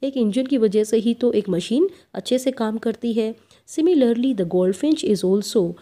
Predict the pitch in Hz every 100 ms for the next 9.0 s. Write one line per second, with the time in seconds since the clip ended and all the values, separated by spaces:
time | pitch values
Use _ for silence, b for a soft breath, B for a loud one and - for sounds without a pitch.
0 | B _ 226 - 254 269 262 220 - 208
1 | 208 233 202 220 175 - 196 208 302 -
2 | 190 180 175 175 - b b 196 254 262
3 | 262 254 262 254 277 370 B B - 208
4 | 208 - 233 - 330 - _ 247 262 233
5 | 233 277 - 202 - 247 233 240 226 190
6 | 185 185 262 226 214 208 214 208 240 277
7 | 240 220 220 208 285 B B B - 226
8 | 277 294 185 180 180 226 208 - 269